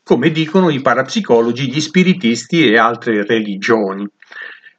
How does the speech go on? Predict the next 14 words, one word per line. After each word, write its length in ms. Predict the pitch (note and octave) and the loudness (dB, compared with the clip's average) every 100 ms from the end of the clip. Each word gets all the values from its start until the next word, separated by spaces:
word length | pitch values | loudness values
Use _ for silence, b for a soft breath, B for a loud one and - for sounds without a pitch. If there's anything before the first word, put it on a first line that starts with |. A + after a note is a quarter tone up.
| - | -2
Noi 380 | B2 - - G#2+ | 0 0 -4 -8
dimostreremo 800 | G#2 A#2+ - F3+ C3 E3+ D3+ G#2+ | -4 -4 0 2 2 2 0 -2
che 140 | B2 | -2
un 200 | A2 A#2 | -2 -4
Dio 240 | A2+ D#3+ D#3 | 0 4 4
reale 420 | F3 C#3 E3 C#3+ | 4 2 0 -2
ha 80 | A2+ | -2
voluto 440 | A2 C#3+ D3+ B2 | -4 -2 -2 2
lascia-, 320 | A2+ G#2 - B2 | 2 0 -6 -8
invece, 520 | A2 A#2+ D3+ D3+ A#2+ | -6 -2 -2 0 0
eh, 120 | A2+ B B B _ - B2 A#2 F2 A#2 | 0 B B B _ -14 -12 -12 -10 -6
lasciare 580 | G#2+ - A#3+ F3 A#2 | -4 0 0 2 0
al 200 | A2 A#2 | -2 -2
mondo 880 | A#2+ D3 F3+ B2 A#2 A2 C3+ E3+ - | 0 2 4 2 -2 2 2 2 -4